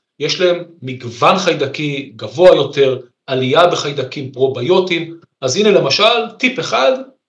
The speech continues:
כן, לעשות פעילות גופנית גם עבור סביבה חיידקית טובה. הדבר השני זה תזונה. גם התזונה היא גורם שעשוי להשפיע, אמרנו, לטובה או לרעה, אבל אנחנו רוצים לקדם את זה להשפעה חיובית.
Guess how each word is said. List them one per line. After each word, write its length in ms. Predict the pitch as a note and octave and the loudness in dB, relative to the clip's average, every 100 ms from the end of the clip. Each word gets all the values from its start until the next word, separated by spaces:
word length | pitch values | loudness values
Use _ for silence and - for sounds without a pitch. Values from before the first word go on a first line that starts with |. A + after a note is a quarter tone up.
| _ | _
כן, 260 | A#3+ C4 C4 - _ _ | 4 4 4 -4 _ _
לעשות 420 | C3+ C3 - A#3+ - | -4 0 2 2 0
פעילות 220 | F3+ F#3+ | -4 -2
גופנית 520 | E3+ E3 G#3 C3 A2+ D3 | -2 -2 -2 -4 -8 0
גם 320 | E3 G#3+ A3+ | 4 4 2
עבור 320 | D3+ B2+ F3+ F3+ | -4 -4 0 0
סביבה 300 | C3+ C3 D3 | -2 -4 -6
חיידקית 500 | C#3 B2+ - C3 - | -6 -8 -10 -16 -12
טובה. 220 | A#2 A#2 - _ _ _ _ _ _ _ _ | -10 -10 -16 _ _ _ _ _ _ _ _
הדבר 260 | E3+ F3 B3 | 4 6 6
השני 280 | - G3 F#3+ | 2 0 -2
זה 160 | F#3+ | -4
תזונה. 340 | D3+ G#3 A#3 A#3+ - _ - | -6 -6 -6 -8 -12 _ -2
גם 220 | D3+ F#3+ | 2 2
התזונה 640 | G3 - D#3+ E3+ F3+ F3+ F3 | 2 -2 0 4 4 4 0
היא 140 | D3 | -2
גורם 540 | C3 C3 D#3 E3 E3+ D#3+ | 0 4 6 4 2 -10
שעשוי 800 | C#3+ C#3+ C3+ C3+ C3 B2+ D#3 D#3 | -8 -2 -2 -2 -4 -6 -4 -2
להשפיע, 640 | D3 C3 - C#3 C3 D#3 G3+ B2 | 0 0 -4 -6 -4 -2 -4 -6
אמרנו, 460 | C3+ D3+ C#3+ A2+ - | 0 0 0 -6 -8
לטובה 720 | B2+ C#3 C#3+ B2+ - D#3+ D#3+ D3+ | -2 -2 0 -2 0 2 2 0
או 100 | C3+ | -2
לרעה, 680 | B2+ B2 A#2 A2 A2 D3 D3+ | -4 -8 -10 -10 -4 -2 -2
אבל 100 | C3+ | -2
אנחנו 200 | B2+ C3 | -4 -4
רוצים 300 | B2+ D3+ D3 | -4 -4 -4
לקדם 480 | C3+ C3 C3+ D#3 | -2 -2 0 0
את 100 | D3+ | 0
זה 220 | B2 C#3 C3 | 0 2 2
להשפעה 560 | B2+ C3 - C3+ C3 | 0 -2 -4 -2 -2
חיובית. 600 | C3 B2+ G#2+ A2+ F3 - | -4 -10 -10 -8 -8 -10